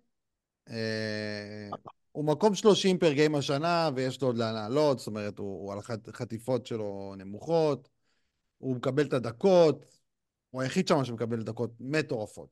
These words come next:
כאילו, אין, אין סיבה להניח שזה ישתנה שנה בשנה הבאה. מי ייקח לו את הדקות? אמן תומפסון, שמנסים להתחרות, אמן תומפסון לא מוכן עדיין לפריים טיים, אם כבר הוא ייקח ל-, לאיך קוראים לו? לגרין, את, את הדקות...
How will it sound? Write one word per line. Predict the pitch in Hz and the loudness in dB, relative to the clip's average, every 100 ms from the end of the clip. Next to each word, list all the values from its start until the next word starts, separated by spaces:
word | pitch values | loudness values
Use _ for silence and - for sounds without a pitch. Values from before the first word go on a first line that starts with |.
| _ | _
כאילו, | 87 101 101 98 - | -18 -14 -14 -16 -8
אין, | 147 151 | -6 -4
אין | 160 170 | -4 -4
סיבה | 180 151 147 | -4 0 2
להניח | 131 127 | 2 -2
שזה | - 117 123 117 104 | -6 -6 -4 -2 -4
ישתנה | - 120 | -8 -8
שנה | 120 117 117 117 | -8 -8 -8 -8
בשנה | 117 113 110 | -10 -10 -10
הבאה. | 107 123 147 139 _ _ _ 127 | -8 -4 -4 -4 _ _ _ -2
מי | 175 | 2
ייקח | 185 180 | 4 4
לו | 151 | 2
את | |
הדקות? | 139 123 113 | 0 0 -2
אמן | 120 123 | -2 -4
תומפסון, | 120 175 170 - 147 | 0 0 0 -2 -2
שמנסים | 131 120 117 143 | -2 -6 -4 -4
להתחרות, | 123 151 165 170 - | 0 0 2 0 -2
אמן | 139 | -4
תומפסון | 156 156 131 147 | -2 -4 -2 -2
לא | 156 | 0
מוכן | 147 127 131 | -2 -2 -2
עדיין | 110 98 98 | -2 -4 -8
לפריים | 95 104 104 | -10 -10 -8
טיים, | 135 147 147 _ _ - | -6 -6 -8 _ _ 2
אם | 202 170 | 2 6
כבר | 165 | 6
הוא | 156 | 6
ייקח | 147 160 147 | 4 2 0
ל-, | 147 135 127 120 117 117 | 0 2 4 4 4 2
לאיך | 127 | -2
קוראים | - 117 107 | -4 -6 -4
לו? | |
לגרין, | 101 107 147 160 175 _ _ _ _ _ _ | -6 -4 0 0 -2 _ _ _ _ _ _
את, | 131 131 | -4 -4
את | 117 | -2
הדקות... | 139 143 170 170 - | 0 2 6 4 4